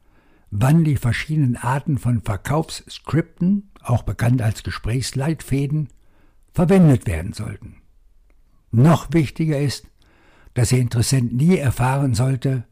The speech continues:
dass Sie ein Skript verwenden. Hier machen der Gesprächsaspekt und die Qualität der Skripte den entscheidenden Unterschied.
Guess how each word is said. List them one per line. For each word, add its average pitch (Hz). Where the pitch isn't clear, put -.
dass 123
Sie 131
ein 123
Skript -
verwenden. 87
Hier 107
machen 113
der 107
Gesprächsaspekt 127
und 117
die 98
Qualität 113
der 98
Skripte 135
den 113
entscheidenden 110
Unterschied. -